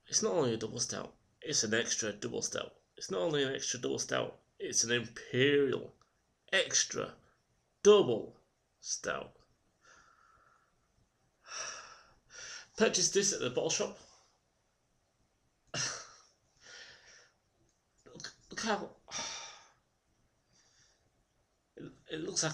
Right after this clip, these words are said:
one of those, uh, beers that you're not supposed to open. It basically supposed to age, age, age, age, age. <sighs>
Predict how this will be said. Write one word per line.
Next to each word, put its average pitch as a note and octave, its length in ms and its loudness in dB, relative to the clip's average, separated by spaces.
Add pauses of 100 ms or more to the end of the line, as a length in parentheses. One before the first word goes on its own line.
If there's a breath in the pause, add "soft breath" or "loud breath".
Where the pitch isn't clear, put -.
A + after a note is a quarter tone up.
one C3 120 2
of G#2+ 100 0
those, A2+ 40 0
uh, F#2+ 380 -2
beers A2 220 2
that G2 120 -6
you're F2+ 80 -8
not G2+ 160 -10
supposed - 220 -10
to A2 80 0
open. G#2 460 -4
It - 160 -18
basically - 300 -6
supposed - 340 -8
to G2 120 -8
age, A2+ 360 -4
age, G#2+ 340 -2
age, G2 300 -8
age, F2+ 280 -8
age. E2+ 360 -16 (1000 loud breath)
<sighs> - 1800 -20